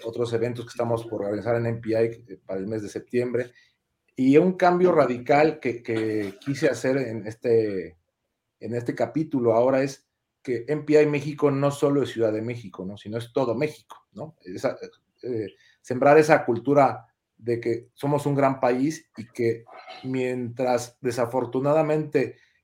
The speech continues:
el pulso de la Ciudad de México por la densidad poblacional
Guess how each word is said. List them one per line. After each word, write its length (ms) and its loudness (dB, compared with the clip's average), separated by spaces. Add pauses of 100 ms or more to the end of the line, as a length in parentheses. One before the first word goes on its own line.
el 280 0
pulso 420 2
de 100 2
la 80 0
Ciudad 220 -2
de 100 -2
México 560 -4
por 160 -4
la 100 0
densidad 340 -2
poblacional 680 -2